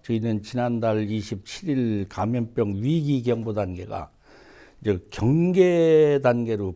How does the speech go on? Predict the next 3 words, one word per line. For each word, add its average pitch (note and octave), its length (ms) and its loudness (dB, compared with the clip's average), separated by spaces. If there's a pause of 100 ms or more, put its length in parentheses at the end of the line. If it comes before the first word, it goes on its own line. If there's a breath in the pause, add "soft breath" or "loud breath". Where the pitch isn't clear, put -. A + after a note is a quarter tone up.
바뀌면서 F#2+ 960 -6 (680 soft breath)
즉시 G#2 840 -4
우리 F#2+ 340 -6